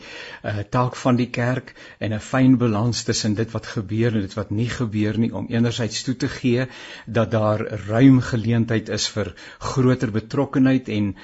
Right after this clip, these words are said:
as ek die woordjie in aanhalingstekens mag gebruik, verbetering, eh, en dan aan die ander kant ook erkenning te gee aan merkwaardige goed wat inderdaad plaasvind.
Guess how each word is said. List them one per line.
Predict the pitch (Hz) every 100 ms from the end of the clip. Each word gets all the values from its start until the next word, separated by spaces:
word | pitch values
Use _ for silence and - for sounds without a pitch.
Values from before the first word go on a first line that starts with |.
| -
as | - -
ek |
die | 120 98
woordjie | 110 120 117 131 127
in | 120 113
aanhalingstekens | 117 127 127 123 107
mag | 113 110
gebruik, | 117 113 120
verbetering, | - 120 95 90 110 110 123 127 143 156 - - - - -
eh, | 113 110 107 - -
en | 123
dan | 120 120
aan | 127
die | 131
ander | 131 151 139
kant | 127 120 113
ook | 143 127
erkenning | 127 117 - 135 123
te | -
gee | 117 123
aan | 113 117 117
merkwaardige | 120 - 117 107 117 143 131 - 117
goed | - 98 - - - -
wat | 123 123
inderdaad | 127 120 104 104 104
plaasvind. | - 101 95 - 87